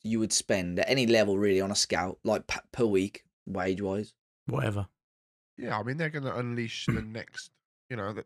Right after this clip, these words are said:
Speaker 3: the, the, what they could unlock for your club is massive, right?
Speaker 2: We were talking about
Speaker 1: We
Speaker 2: Teach just before we started recording,
Speaker 3: We
Speaker 2: and I
Speaker 3: did.
Speaker 2: remember he said once, I just remember him saying,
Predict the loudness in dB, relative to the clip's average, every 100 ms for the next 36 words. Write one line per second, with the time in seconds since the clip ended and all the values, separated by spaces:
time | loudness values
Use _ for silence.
0 | -12 -14 -12 -6 -4 -2 -4 -2 -2 0
1 | -2 -2 -8 -4 -4 -4 -4 -4 -6 -8
2 | -8 -8 -12 -12 -12 -16 _ _ _ _
3 | _ -2 0 4 6 6 4 4 4 4
4 | 0 2 6 6 6 4 4 4 4 4
5 | 2 -4 _ _ -8 2 6 8 8 8
6 | 8 6 6 4 4 0 -2 -2 -2 2
7 | 4 4 4 2 2 2